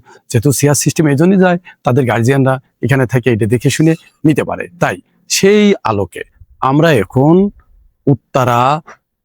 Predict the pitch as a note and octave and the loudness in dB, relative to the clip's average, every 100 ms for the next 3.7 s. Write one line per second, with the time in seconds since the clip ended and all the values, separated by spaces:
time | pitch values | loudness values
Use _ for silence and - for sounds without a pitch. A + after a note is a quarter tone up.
0 | _ - - C3 D3+ - A#2 A#2+ C#3 - | _ -4 0 0 0 0 -2 0 0 0
1 | C#3 D3 D3 - D3+ - E3+ F3 - _ | -2 0 0 0 -2 0 0 0 -4 _
2 | _ - A2 A2+ A#2 C#3+ B2+ A2 B2 B2+ | _ -8 -4 0 2 2 2 2 2 2
3 | D3 D#3+ C3 C3+ D#3+ F3+ | 4 4 2 2 2 2